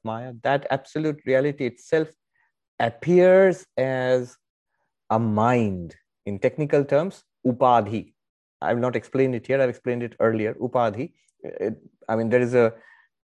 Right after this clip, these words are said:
uh, English translation which makes it even more complicated. Upadhi is, they ca-, they call it an adjunct. Um, but it's just an appearance. You, you remember the example I've sometimes used of a crystal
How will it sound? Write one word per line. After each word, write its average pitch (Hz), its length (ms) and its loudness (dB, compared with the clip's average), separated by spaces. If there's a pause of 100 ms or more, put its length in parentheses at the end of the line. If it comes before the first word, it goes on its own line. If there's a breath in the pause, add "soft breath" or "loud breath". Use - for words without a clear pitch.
(140)
uh, - 600 -14
English 143 360 2
translation 143 580 -2
which 123 180 -8
makes 127 180 -6
it 120 100 -8
even 131 240 -2
more 117 120 0
complicated. 95 640 -6
Upadhi 131 540 0
is, 110 240 -2 (320)
they 92 80 -14
ca-, 73 200 -10
they 107 140 -8
call 104 240 0
it 113 140 -8
an 98 120 -14
adjunct. 110 640 0 (880)
Um, 90 440 -6
but 127 320 2 (500)
it's 139 180 -4
just 170 260 0
an 160 160 2
appearance. 120 500 0 (160 soft breath)
You, 151 120 0
you 170 180 2
remember 185 380 2
the 175 120 4
example 165 420 -2
I've 156 100 -4
sometimes 156 480 -8
used 147 380 -2
of 123 160 -2
a 131 80 2
crystal 143 680 0